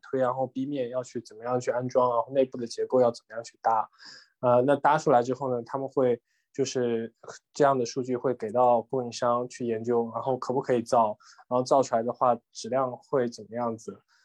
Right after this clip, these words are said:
你可以看到一，一个自顶而下的这样子一个过程，真问题，然后逐步分解，分解到执行，在执行过程中有 engineering quality，有制造的 quality，呃，然后有什么样的 failure model，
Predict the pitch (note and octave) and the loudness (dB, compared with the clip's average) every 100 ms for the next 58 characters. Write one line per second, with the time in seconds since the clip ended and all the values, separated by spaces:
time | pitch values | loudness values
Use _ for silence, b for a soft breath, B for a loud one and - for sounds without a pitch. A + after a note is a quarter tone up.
0 | _ C#3+ E3+ E3 G3 D#3 C#3 C3 D#3 F#3 | _ -2 0 2 4 4 2 0 2 2
1 | F3+ - F#3+ - B2 A2 G2+ G#2+ A#2 - | 0 -8 -10 -8 -10 -8 -2 -2 -2 2
2 | E3+ D3+ A#2+ A2 - C#3+ B2+ A#2+ C3 C3+ | 4 4 2 0 0 -2 -2 -6 -8 0
3 | F3+ A#2+ - A2 A2 _ b b _ - | 0 0 -4 -12 -14 _ b b _ 2
4 | E3+ E3+ D#3+ F3+ C#3 - A2+ A2 A2 C3 | 2 2 2 2 2 -6 -6 -4 -2 0
5 | C3+ C#3 D3+ D3 - D#3+ E3+ A#2+ G#2 G#2+ | -2 -2 -4 -4 0 0 0 -4 -6 -4
6 | D3+ B2 A#2+ A#2+ - C#3 - A2+ A2+ _ | -2 0 2 0 -2 -4 -6 -8 -10 _
7 | - D3+ C#3 C#3+ C3 D3 D3+ C3+ B2+ B2+ | 0 2 4 0 -2 2 2 2 -2 0
8 | B2+ B2+ A2+ B2 C3 C3 C3+ B2 - B2 | 0 0 -2 -4 -4 -2 -2 -2 -4 -4
9 | A#2 A#2 A2 A2 - C#3 C3 A#2 - B2 | -4 -6 -6 -6 -4 2 4 2 -2 -4
10 | A#2 - - _ - - - C3+ B2 A#2+ | -4 -10 -20 _ -20 -14 0 4 4 2
11 | C3+ D3 C3 A#2+ G#2+ B2 A2+ B2+ B2 C#3 | 0 2 2 -2 -6 -6 -4 -4 -2 -2
12 | C3 A#2+ B2 B2 G#2 | -2 0 -2 -2 -8